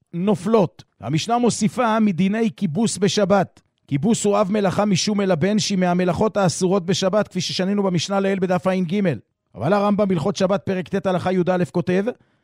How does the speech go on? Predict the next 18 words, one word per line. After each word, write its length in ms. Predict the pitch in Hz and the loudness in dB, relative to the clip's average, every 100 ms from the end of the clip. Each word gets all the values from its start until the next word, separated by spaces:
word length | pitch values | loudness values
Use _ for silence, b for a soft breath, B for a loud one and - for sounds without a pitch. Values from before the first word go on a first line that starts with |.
| _ _ | _ _
שכיבוס 500 | - 131 165 151 214 | -10 -6 -2 0 2
זו 100 | 202 | 0
תולדה 380 | 196 185 175 202 | 0 0 0 0
של 200 | - 202 | 0 0
מלבן, 520 | 190 190 160 214 160 - _ - | 2 0 2 2 0 -4 _ -20
וכבר 200 | 101 147 | -6 0
למדנו 360 | 165 202 190 | 2 2 2
לעיל 200 | 196 202 | 2 2
בדף 180 | 202 185 | 0 -2
צדיו, 460 | - 185 170 180 202 | -2 0 2 0 0
עמוד 300 | 196 185 139 | 0 0 0
ב', 100 | 220 - | -2 -2
מה 120 | 180 | -2
הנפקא 280 | 196 180 190 | -2 -2 -2
מינה 420 | 202 233 185 185 - _ _ _ _ - | 0 0 0 0 -4 _ _ _ _ -2
בין 220 | 139 170 | 0 0
אב 260 | 185 214 | 0 0
לתולדה, 560 | 208 202 208 202 190 196 | 0 0 2 2 2 0